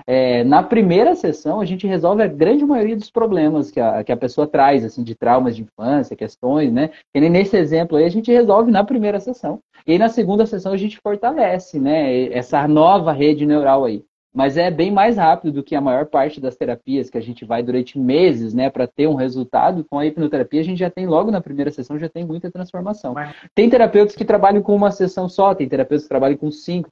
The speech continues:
Speaker 1: com dez sessões, cada um tem o seu protocolo, né, o seu jeito de atender.
Speaker 2: Mas quando você diz aí que resolve, é, em uma, duas sessões,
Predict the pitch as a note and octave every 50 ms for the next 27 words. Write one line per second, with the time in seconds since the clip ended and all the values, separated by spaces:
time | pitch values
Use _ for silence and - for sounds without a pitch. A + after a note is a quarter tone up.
0 | _ - C#3+ C3+ - B2+ A2+ D3 D3+ - - A2 - - - C#3 C#3+ C3 - -
1 | - G#2+ A2+ A2+ B2 C3+ - D#3+ E3 F3 E3+ - - E3+ E3+ - F3+ F3+ - A3+
2 | A3+ - E3+ D3+ C3+ B2 A#2+ A#2+ A#2+ C#3 B2 A#2+ B2+ B2 - B2+ C3 C3 - D#3+
3 | D#3+ C#3+ G#2+ A#2 - _ _ _ _ _ _ _ _ _ _ _ _ _ _ _
4 | _ _ C#3 D3+ D3+ - - F3+ F3+ F3 F3+ F3 F3+ F3+ - F3 D#3+ D3 D3 D3
5 | D3+ D3 C#3+ D#3 D3 B2 A2+ G#2+ G#2+ G#2+ - - B2 C3 C3 A#2+ A#2 A2+ A2+ A2+
6 | C3 C#3+ D#3+ E3 E3 - - - - - - A2+ A2 G#2+ G#2 A2 _ _ - A#2
7 | A2 A2 G#2+ G#2+ G#2+ G#2+ G#2+ A2 G#2+ G#2+ G#2+ _ A#2+ A#2 A#2+ B2 C3+ D3 D3+ C#3
8 | A#2+ A2 G#2+ G#2+ G#2+ B2+ B2+ B2 B2 B2 - - _ _ - C3 C3+ C#3+ C3+ A#2+
9 | - -